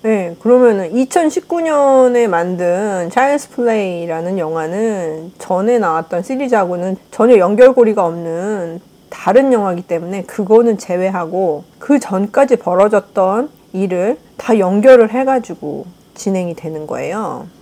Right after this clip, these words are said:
그래서 마지막으로 나왔던 게, 어, 이천십칠 년에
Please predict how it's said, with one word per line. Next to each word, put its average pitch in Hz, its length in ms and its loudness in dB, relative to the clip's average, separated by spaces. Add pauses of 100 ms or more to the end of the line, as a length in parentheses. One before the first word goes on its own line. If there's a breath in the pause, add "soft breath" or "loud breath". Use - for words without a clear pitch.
(120)
그래서 214 600 0
마지막으로 208 680 2
나왔던 170 560 -4
게, 175 340 -2
어, 151 180 -8
이천십칠 254 920 -4
년에 196 640 -2